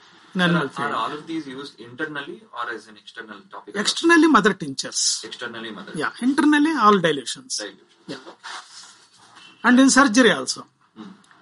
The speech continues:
Speaker 1: So very beneficial. Even now, human, uh, doctors also started using this homeopathy in, in
Speaker 2: Yes.
Speaker 1: case of surgery.
Speaker 2: Yes.
Speaker 1: Before and after, post and, uh, pre-operative surgical complication to avoid, uh, they started using arnica,
Speaker 2: Yes.
Speaker 1: hypericum,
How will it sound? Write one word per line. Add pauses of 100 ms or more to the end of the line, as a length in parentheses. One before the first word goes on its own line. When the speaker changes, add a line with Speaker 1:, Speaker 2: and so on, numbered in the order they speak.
(160)
Speaker 1:
So
very
beneficial. (300)
Even
now,
human,
uh,
doctors
also
started
using
this
homeopathy
in, (260)
in
Speaker 2:
Yes.
Speaker 1:
case
of
surgery. (200)
Speaker 2:
Yes.
Speaker 1:
Before
and
after,
post
and, (260)
uh,
pre-operative
surgical
complication
to
avoid, (320)
uh,
they
started
using
arnica, (120)
Speaker 2:
Yes.
Speaker 1:
hypericum,